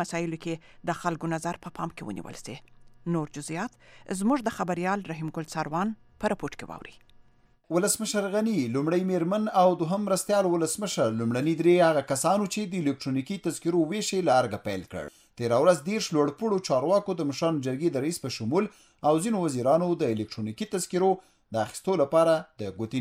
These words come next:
Speaker 2: نښانونه ثبت کړل. نن هم په ارګ کې لسګونه کسان الکترونیکي تذکرو ته بایومټریک شول. د برېښنایي تذکرو د ادارې ویاند روح الله احمدزی وایي، ډېر ژر به د عامو خلکو لپاره د الکترونیکي تذکرو ویش هم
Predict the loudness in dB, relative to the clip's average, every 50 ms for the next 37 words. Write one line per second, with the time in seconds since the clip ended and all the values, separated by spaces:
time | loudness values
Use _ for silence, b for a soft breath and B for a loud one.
0 | -4 -4 -2 -2 0 0 0 0 -2 -2 -2 0 -2 -2 -4 -8 -14 -12 -12 -12
1 | -12 -14 -20 b b b b b b b -4 -2 0 2 2 0 0 2 2 2
2 | 2 0 0 -2 -4 -4 -4 b b b b b b 0 0 0 2 2 2 2
3 | 2 0 -2 0 2 2 2 2 0 -2 -4 -4 -4 -4 -4 -4 -4 -4 -6 -6
4 | -4 -4 -4 -4 -4 -4 -2 0 0 2 4 4 4 4 2 0 0 0 2 0
5 | 0 -2 -2 -6 -6 -6 -8 -12 -12 -14 -16 -20 _ b b b b b b 0
6 | 2 2 2 0 0 2 0 0 0 -2 -4 -4 -2 0 2 2 2 4 4 2
7 | 2 4 4 4 4 4 4 2 2 2 2 2 2 0 0 0 2 0 2 0
8 | 0 -2 -2 -2 -2 0 0 4 4 4 4 4 2 -4 b b b b b b
9 | 0 0 2 2 4 2 2 2 2 0 2 4 4 4 2 0 0 2 2 2
10 | 2 2 0 -2 -2 -2 -4 -6 -6 -6 -8 -10 b b b b b -6 -4 -4
11 | -2 -2 -4 -6 -6 -6 -6 -6 -6 -6 -6 -4 -4 -4 -4 -2 -2 0 0 0
12 | 0 0 -2 -2 -4 -6 -8 -8